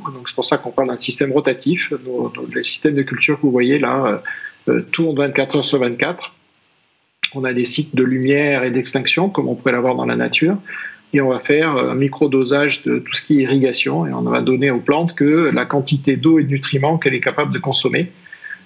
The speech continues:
Donc là, vous voyez, euh, donc là, un système qui est robotisé. Euh, quand on va, euh, déposer un système de culture sur son emplacement, on a des gros robots autonomes. Ça permet, entre autres, d'éviter que l'humain soit trop en contact avec les plantes.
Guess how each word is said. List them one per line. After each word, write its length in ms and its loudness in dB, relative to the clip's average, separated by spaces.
Donc 180 -2
là, 120 4
vous 160 2
voyez, 420 4
euh, 80 2
donc 160 -2
là, 120 2
un 100 -4
système 360 0
qui 100 -4
est 20 0
robotisé. 540 2
Euh, 260 0
quand 220 -4
on 100 0
va, 240 2
euh, 240 0
déposer 580 2
un 100 -4
système 340 -2
de 80 -4
culture 600 0
sur 160 -4
son 160 -2
emplacement, 600 -2
on 40 -10
a 120 -2
des 80 0
gros 180 2
robots 280 4
autonomes. 460 0
Ça 120 -2
permet, 340 2
entre 280 0
autres, 280 0
d'éviter 500 0
que 440 2
l'humain 540 4
soit 220 0
trop 200 0
en 80 2
contact 400 0
avec 180 2
les 80 4
plantes. 400 -2